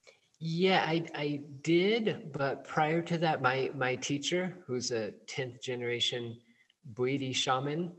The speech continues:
um, you know, grew up in the lineage. He had started an Iboga retreat.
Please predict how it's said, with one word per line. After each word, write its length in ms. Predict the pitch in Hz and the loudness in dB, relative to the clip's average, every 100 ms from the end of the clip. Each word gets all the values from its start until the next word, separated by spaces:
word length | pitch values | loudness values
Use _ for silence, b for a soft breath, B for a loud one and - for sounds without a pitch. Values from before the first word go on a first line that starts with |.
| b b _ - | b b _ -8
um, 640 | 117 113 107 107 107 107 - | -4 -2 -2 -2 -4 -6 -10
you 120 | 113 | -8
know, 120 | 107 107 | -6 -6
grew 320 | 104 117 123 | -4 2 2
up 100 | 123 | 0
in 140 | 120 | -4
the 80 | 117 | -2
lineage. 720 | 117 117 117 117 110 - - | -2 -2 -2 -4 -2 -4 -2
He 200 | 147 151 | -2 0
had 220 | 147 151 | -2 -2
started 480 | - - 123 123 110 | -2 0 2 0 -2
an 80 | 117 | -2
Iboga 420 | 110 117 113 117 | -2 0 0 0
retreat. 760 | 113 110 - 113 110 - - | -2 -2 -2 -2 -2 -6 -14